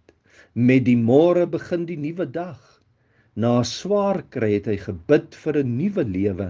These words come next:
'n lewe van oorvloed goedheid wat net ons verbondsgod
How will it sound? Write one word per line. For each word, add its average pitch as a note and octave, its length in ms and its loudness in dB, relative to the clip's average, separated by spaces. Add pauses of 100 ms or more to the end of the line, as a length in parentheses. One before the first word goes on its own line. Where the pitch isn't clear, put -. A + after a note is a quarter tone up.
(800)
'n A2+ 200 0
lewe D#3 300 6
van C3+ 480 -4
oorvloed C#3+ 760 -2 (280)
goedheid G#2 680 -6 (560)
wat A2 260 -2
net C#3 380 4 (400)
ons E3+ 580 -2 (100)
verbondsgod A2+ 920 -2